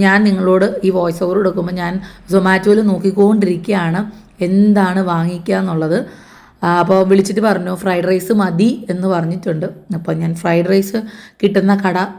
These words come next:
തപ്പിക്കൊണ്ടിരിക്കുകയാണ്. ആ, ഉം, കറി ഈ ഒരു പ-, പത്തര കഴിഞ്ഞു കേട്ടോ actually സമയം. അപ്പോൾ ഈ സമയത്ത് കിട്ടണമല്ലോ. അപ്പോൾ ഫ്രൈഡ് റൈസ് വാങ്ങിച്ച ചില്ലി ചിക്കൻ അതൊക്കെയാണല്ലോ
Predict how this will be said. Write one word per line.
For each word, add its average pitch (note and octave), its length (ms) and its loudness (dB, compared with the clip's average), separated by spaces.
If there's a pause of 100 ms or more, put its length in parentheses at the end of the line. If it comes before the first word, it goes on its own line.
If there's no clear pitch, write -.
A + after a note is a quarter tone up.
തപ്പിക്കൊണ്ടിരിക്കുകയാണ്. G3+ 1500 0 (1080)
ആ, - 20 0 (460)
ഉം, E3+ 680 0 (420)
കറി G3 300 4
ഈ G3+ 140 6
ഒരു A3 120 0 (280)
പ-, F#3 240 0
പത്തര F#3 300 -4 (100)
കഴിഞ്ഞു F3 240 0
കേട്ടോ E3+ 220 -2
actually E3+ 320 -2
സമയം. E3 240 -4 (340)
അപ്പോൾ - 160 -2
ഈ - 20 0 (100)
സമയത്ത് G3+ 400 2 (320)
കിട്ടണമല്ലോ. G3+ 560 0 (680)
അപ്പോൾ F3 200 -4 (420)
ഫ്രൈഡ് F#3+ 280 4
റൈസ് G3+ 220 0
വാങ്ങിച്ച A3 260 2 (400)
ചില്ലി A3+ 240 0
ചിക്കൻ A#3 240 0
അതൊക്കെയാണല്ലോ G#3 420 0